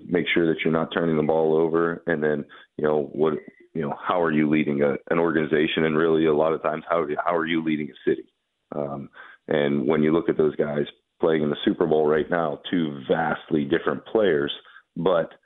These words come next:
they protect the football. They, they get the ball to their playmakers, and, you know, and, and they lead their organization. And that, and that's really the, those are the attributes you're really looking at as far as quarterback play, um, at, at any level,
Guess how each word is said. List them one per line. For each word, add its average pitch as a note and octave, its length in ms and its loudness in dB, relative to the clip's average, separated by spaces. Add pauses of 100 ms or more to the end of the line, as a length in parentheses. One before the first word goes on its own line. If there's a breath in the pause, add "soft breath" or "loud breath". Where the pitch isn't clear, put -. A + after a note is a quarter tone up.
(300 soft breath)
they E2+ 100 2
protect - 440 -4
the D#2+ 140 -6
football. D#2+ 540 -2 (400 soft breath)
They, D2 320 -2 (180)
they C2+ 160 -8
get C#2+ 240 -4
the D#2+ 80 -2
ball D#2 220 0
to D#2 80 0
their D2+ 140 0
playmakers, D2+ 720 -2 (580 soft breath)
and, D2 480 -2 (100)
you D#2+ 140 0
know, D2 320 -4 (100)
and, D2 180 -4
and D#2+ 140 2
they D2+ 80 4
lead D2+ 240 2
their C#2 160 2
organization. - 720 -4 (240)
And D2+ 140 0
that, D2+ 120 0
and D2+ 160 0
that's D2+ 240 -2
really D2 280 2
the, C2 240 -6 (200)
those D2+ 200 2
are C#2+ 100 0
the C#2 140 2
attributes C#2 560 -2
you're D2 100 2
really D#2 320 0
looking D2 300 0
at C#2+ 180 0
as C#2+ 140 2 (120)
far C#2 200 0
as - 120 -10
quarterback - 520 -6
play, C2 320 -4 (140)
um, B1+ 320 -4 (420 loud breath)
at, D2+ 200 0
at F2+ 140 2
any F2 260 0
level, - 380 -12